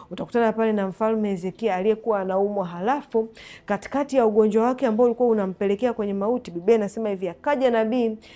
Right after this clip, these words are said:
Isaya akamwambia hivi, "Hezekia, hili ni agizo kutoka kwa Mungu, tengeneza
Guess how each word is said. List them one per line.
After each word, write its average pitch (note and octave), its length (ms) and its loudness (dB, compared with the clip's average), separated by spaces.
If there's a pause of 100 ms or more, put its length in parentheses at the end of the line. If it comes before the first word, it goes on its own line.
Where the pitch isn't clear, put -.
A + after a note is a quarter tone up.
(240)
Isaya A#3 260 4
akamwambia G3 520 0
hivi, A3 220 2
"Hezekia, A3 520 -2 (260)
hili C4 280 4
ni A3 160 4
agizo B3 460 0
kutoka A#3 420 -4
kwa G3 200 -2
Mungu, G#3+ 400 0
tengeneza C4+ 1000 4